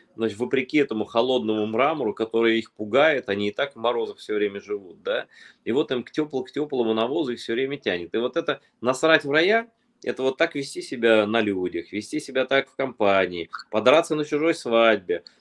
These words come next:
значит, э, устроить там, э, значит, э, изнасилование, когда ты можешь, тебе ничего за это якобы не будет, да, убить кого-то, там, ограбить, вот это, да, э, выйти на демонстрацию с русским, э, хлебалом в Берлине, там, или в Праге.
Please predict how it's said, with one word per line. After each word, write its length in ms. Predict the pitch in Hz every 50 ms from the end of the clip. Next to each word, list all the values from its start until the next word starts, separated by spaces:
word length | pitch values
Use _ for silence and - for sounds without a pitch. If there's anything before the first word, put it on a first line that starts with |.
| _ _ -
значит, 320 | - 101 - - 117 - -
э, 320 | 120 117 117 117 113 113
устроить 1080 | 113 110 113 117 113 113 113 117 117 - - - 147 160 165 165 165 156 143 - - -
там, 280 | 143 131 131 131 127 127
э, 480 | 127 123 120 117 117 117 113 113 113
значит, 240 | 110 113 110 - - -
э, 180 | - 110 110 110 -
изнасилование, 920 | 131 113 127 139 139 139 - - 120 120 113 110 107 104 104 101 98 95
когда 640 | - 107 104 104 101 107 107 107 107 104 101 101
ты 180 | - - 110 110
можешь, 400 | 110 120 127 123 107 104 98 -
тебе 200 | - 107 104 104
ничего 200 | 104 101 117 110
за 120 | 101 104
это 120 | 101 98 98
якобы 380 | 101 104 98 - 101 98 104
не 100 | 107 110
будет, 420 | 107 104 98 98 95 90 90 - -
да, 220 | 117 131 151 165 - - - - _ _ _
убить 520 | - 147 135 120 135 135 135 135 120 - -
кого-то, 480 | - 104 104 98 95 92 90 - 85
там, 140 | - 87 98 127
ограбить, 720 | 151 139 123 113 117 120 117 113 107 101 - - - -
вот 160 | 98 101 -
это, 180 | 117 104 - 107
да, 180 | 113 156 156 - _ _ _ _ _ _
э, 1080 | - 110 110 113 110 110 107 104 104 107 107 107 104 104 104 104 104 104 104 107 107 104 101
выйти 300 | 127 165 180 175 160 139
на 120 | 131 135
демонстрацию 880 | 131 135 135 139 139 139 - - 147 156 160 151 156 - - 123 117 110
с 140 | - - -
русским, 500 | 123 143 143 - - - 117 113 107 107
э, 240 | 107 107 107 104 101
хлебалом 680 | - 120 117 117 117 123 131 135 135 127 113 107 104 98
в 60 | -
Берлине, 640 | - 117 117 113 110 113 117 113 110 107 101 101 98
там, 240 | - 98 95 98
или 100 | 98 104
в 80 | 107 _
Праге. 460 | - - 107 107 104 101 90 - 85